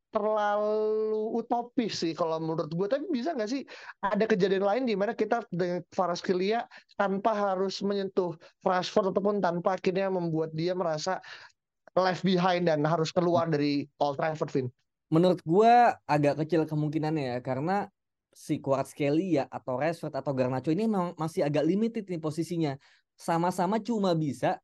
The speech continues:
Speaker 2: atau mungkin bagus itu di kiri doang gitu. Kecuali misal ternyata Rashford ini fasih atau bagus main di penyerang atau main di kanan kayak misalnya Sterling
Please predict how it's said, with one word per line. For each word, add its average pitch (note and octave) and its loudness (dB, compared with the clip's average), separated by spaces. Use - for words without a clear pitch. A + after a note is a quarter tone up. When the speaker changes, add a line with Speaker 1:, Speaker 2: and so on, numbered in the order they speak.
Speaker 2:
atau D#3+ -6
mungkin F#3+ -8
bagus D3 0
itu G3 -6
di G3 -4
kiri E3 4
doang C3 2
gitu. A2 -2
Kecuali E3 2
misal E3 0
ternyata E3 -4
Rashford E3 -4
ini F#3+ -2
fasih F#3+ -6
atau D3+ -2
bagus D3 2
main C#3+ -4
di C#3+ -2
penyerang B2 -4
atau A#2 -8
main C#3 -2
di B2+ -2
kanan A#2+ -2
kayak A#2 -4
misalnya B2 -4
Sterling A#2+ -4